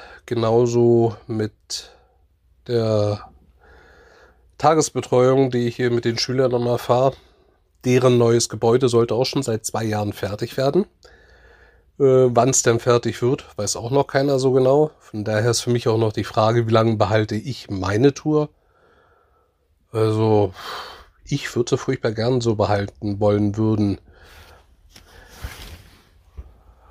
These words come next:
Weil ich habe eigentlich relativ wenig zu klagen. Ich fahre morgens halt, ähm, Material für die Firma, also für die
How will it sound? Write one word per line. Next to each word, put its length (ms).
Weil 520
ich 160
habe 120
eigentlich 360
relativ 560
wenig 680
zu 160
klagen. 600
Ich 140
fahre 400
morgens 640
halt, 960
ähm, 440
Material 680
für 220
die 180
Firma, 560
also 320
für 180
die 180